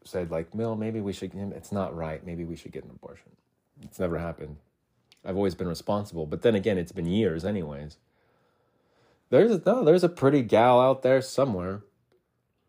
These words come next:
Not a pretty boy. Mm-mm. Nope. <laughs> Trust me, I've thought about it.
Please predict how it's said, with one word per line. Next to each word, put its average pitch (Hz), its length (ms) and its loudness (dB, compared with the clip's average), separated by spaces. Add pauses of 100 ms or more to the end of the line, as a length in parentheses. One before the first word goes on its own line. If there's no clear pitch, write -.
(2750)
Not 92 180 -4
a - 20 -4
pretty 113 260 -2
boy. 92 260 -6 (440)
Mm-mm. 87 300 -14 (1040)
Nope. 110 200 -6 (920)
<laughs> - 640 -20
Trust - 260 4
me, 98 80 0
I've 92 100 -2
thought 104 240 4
about 65 280 -8
it. - 120 -20